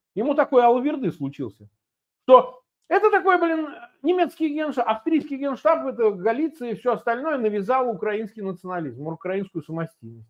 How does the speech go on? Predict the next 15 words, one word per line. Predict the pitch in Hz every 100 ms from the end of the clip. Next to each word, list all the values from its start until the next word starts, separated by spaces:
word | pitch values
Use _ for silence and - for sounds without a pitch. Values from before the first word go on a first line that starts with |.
| _
А | - 262
на | 311
самом | 403 415
деле | 427 415
это | 415
русские, | 403 311 294 - 294
это | 294
все | 339
славяне | 339 320 320 311 302
русские. | 247 196 _ - _ _ _ _ -
Мы | 262
их | 285 -
переделаем, | 285 247 294 381 392 359 320
язык | 269 226 262 247
отнимем, | 220 - 330 320 294 277 240